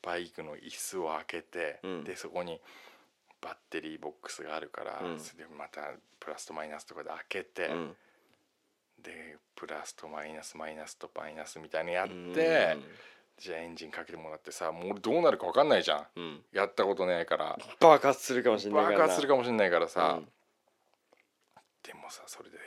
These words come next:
Speaker 1: エンジンがついてさ、
Speaker 2: うん。
Speaker 1: いやー、メカニックなことしたなと思ってさ、あんなことやったことないもん、俺。
Speaker 2: ないんだね。
Speaker 1: ないないないない。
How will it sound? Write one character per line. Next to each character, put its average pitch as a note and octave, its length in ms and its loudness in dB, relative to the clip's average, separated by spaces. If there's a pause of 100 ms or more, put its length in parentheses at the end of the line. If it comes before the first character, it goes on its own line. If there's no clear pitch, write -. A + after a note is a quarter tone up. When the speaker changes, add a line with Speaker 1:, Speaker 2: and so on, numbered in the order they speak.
Speaker 1:
エ - 40 -18
ン D2 80 -20
ジ C#2+ 160 -16
ン E2 100 -18
が - 140 -14
つ - 160 -8
い D2+ 120 -10
て - 160 -14
さ、 - 160 -12 (180)
Speaker 2:
う - 20 -18
ん。 G2 40 -16
Speaker 1:
い - 1080 -20
や G2+ 420 -2
ー、 - 40 -2
メ B2+ 180 -2
カ C3 140 -4
ニ B2 160 -6
ッ - 20 -20 (100)
ク C3+ 100 -4
な C3 140 -2
こ C3+ 100 -2
と C3 120 -2
し - 80 0
た C3 120 4
な B2+ 240 8
と B2 60 4
思 G#2+ 140 6
っ G2+ 40 2
て F#2 120 2
さ、 F2 320 6 (440)
あ - 100 -10
ん D3 200 -8
な D#3+ 80 2
こ D3 100 4
と G#2 60 2
や F2+ 80 0
っ - 40 -16
た - 120 2
こ D3+ 60 8
と C3+ 100 8
な A2 60 10
い F#2 40 8
も F2 60 4
ん、 E2 60 0
俺。 D2 120 0 (360)
Speaker 2:
な C#3 160 6
い A#2 80 4
ん F#2 80 -8
だ C#2+ 100 -4
ね。 E2 240 -4 (240)
Speaker 1:
な E2 220 -10
い F#2 80 -12
な F2 160 -8
い D2+ 80 -10
な C2+ 60 -14
い B1 120 -14
な C#2 80 -20
い。 - 200 -18